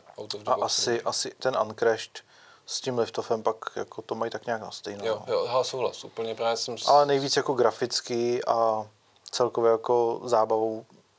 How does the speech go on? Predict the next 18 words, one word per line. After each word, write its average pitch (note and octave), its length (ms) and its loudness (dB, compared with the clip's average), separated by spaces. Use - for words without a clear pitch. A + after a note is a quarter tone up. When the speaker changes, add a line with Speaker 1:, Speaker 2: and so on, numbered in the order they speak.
Speaker 2:
mě B2 220 -2
baví A2 260 2
asi G#2 180 -2
ten A#2+ 180 0
Uncrashed, A2 440 -4
Speaker 1:
Jo, G#2 140 0
Speaker 2:
no, G#2 60 -2
Speaker 1:
no. G2 60 -10
Speaker 2:
protože - 180 -4
tam G#2+ 140 -4
se - 140 -12
prostě A2 300 -8
hezky A2 220 -6
vyblbneš, A2 520 -6
i - 60 -14
to A#2 160 -4
dobře A#2 280 -2
vypadá. G#2+ 540 -2